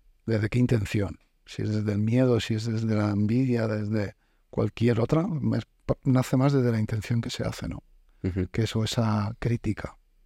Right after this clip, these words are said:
Speaker 1: pues es constructiva y, bueno, podemos darle el contexto a la otra persona también pensando, lo que le voy a decir a la otra persona, si pararía unos segundos en,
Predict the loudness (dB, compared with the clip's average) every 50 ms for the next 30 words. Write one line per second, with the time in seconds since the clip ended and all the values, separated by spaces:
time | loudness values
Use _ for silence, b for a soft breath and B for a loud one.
0 | _ _ _ -4 -2 0 0 0 0 -2 -4 -2 -2 -4 -4 0 0 2 2 2
1 | 0 -2 -6 _ _ _ _ _ _ _ _ _ _ _ _ _ _ _ _ _
2 | -6 -2 -2 0 -2 -4 -6 _ _ _ -2 0 0 0 -2 -2 -2 0 0 2
3 | 2 2 2 2 2 0 0 0 -2 0 2 0 0 0 0 0 0 0 -2 -2
4 | -2 -2 -2 -4 -4 -2 -2 -2 0 0 -2 -2 -2 -2 -2 -4 -4 -4 -2 0
5 | 0 0 0 0 -2 -4 b b b b b b b b b b b b b b
6 | _ -2 0 0 2 0 2 4 4 4 4 4 4 4 4 4 4 2 2 0
7 | 0 0 -2 -2 0 0 2 2 0 -2 -6 _ _ _ -12 -8 -8 -8 -8 _
8 | _ _ _ _ _ _ _ _ _ -2 0 2 2 2 2 0 -2 -4 -4 -2
9 | -2 0 0 -2 -2 -2 -4 -4 -2 -4 -6